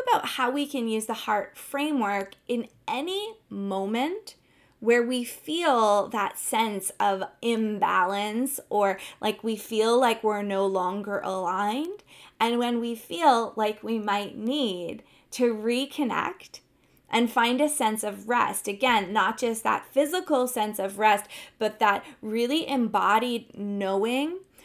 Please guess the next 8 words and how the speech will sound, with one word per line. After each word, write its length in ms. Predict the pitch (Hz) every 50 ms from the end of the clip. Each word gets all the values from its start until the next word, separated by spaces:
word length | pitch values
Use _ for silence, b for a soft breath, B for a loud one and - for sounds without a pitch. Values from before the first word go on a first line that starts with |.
| B B B
that 220 | - 220 - - 202
we 340 | 202 214 254 302 349 381 - - -
are 340 | 247 226 233 233 240 240 -
enough 720 | - 208 202 190 185 185 165 165 - - - - - - -
exactly 880 | - 226 240 - 202 180 170 196 233 214 208 247 247 - - 311 294 285 -
as 220 | 208 202 196 -
we 160 | 196 180 - -
are, 420 | - 185 185 185 180 202 233 247